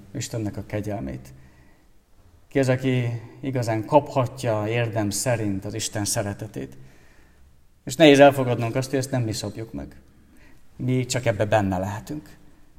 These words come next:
Mi ennek csak engedelmeskedünk, hogy a, az egész világ rászorul az Isten szeretetére és kegyelmére. Adja Isten, hogy akarjunk egy ilyen világban élni.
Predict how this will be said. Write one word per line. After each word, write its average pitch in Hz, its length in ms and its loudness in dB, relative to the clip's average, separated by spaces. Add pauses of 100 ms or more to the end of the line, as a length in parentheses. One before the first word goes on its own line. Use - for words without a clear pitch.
(140)
Mi 135 140 2
ennek 117 240 2
csak - 180 -6
engedelmeskedünk, 110 960 0
hogy 117 120 -6
a, 107 120 -4 (340)
az 107 180 -10
egész 131 840 0 (120)
világ 98 680 -6 (880)
rászorul 107 840 -6 (300)
az 113 100 -10
Isten 110 300 -6
szeretetére 101 680 -4
és 101 180 -6
kegyelmére. - 580 -12 (1400)
Adja 127 260 0
Isten, 127 320 0
hogy 120 320 -4 (480)
akarjunk 110 520 -2
egy 104 200 -6
ilyen 95 240 -4
világban 95 540 -6
élni. - 280 -16